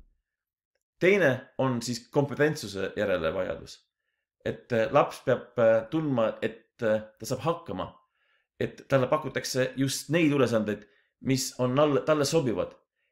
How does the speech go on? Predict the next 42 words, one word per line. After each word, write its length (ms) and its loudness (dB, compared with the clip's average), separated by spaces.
Et, 240 -8
äh, 200 -2
mitte 200 -2
selles 160 2
mõttes, 160 -6
et 60 4
on 100 2
lihtsad, 460 -4
on 120 -6
ju, 80 -12
te 80 -8
saate 240 2
aru, 140 2
kui 140 -2
laps 260 4
ei 60 -6
pinguta, 500 -2
siis 160 -2
arengut 400 2
ei 60 -4
toimu. 340 -2
<laughs> 360 -6
Et 140 -10
see, 220 4
et 380 -4
kui 100 2
tahad 240 4
areneda, 380 6
siis 100 -4
pead 140 -2
pingutama. 480 -6
Lihtsalt 220 -8
see 100 -6
pingutus 400 -4
peab 140 -6
olema 160 -2
selline, 280 2
nagu 160 -2
Vygotski 480 0
rääkis, 320 -2
on 160 -4
ju, 60 -6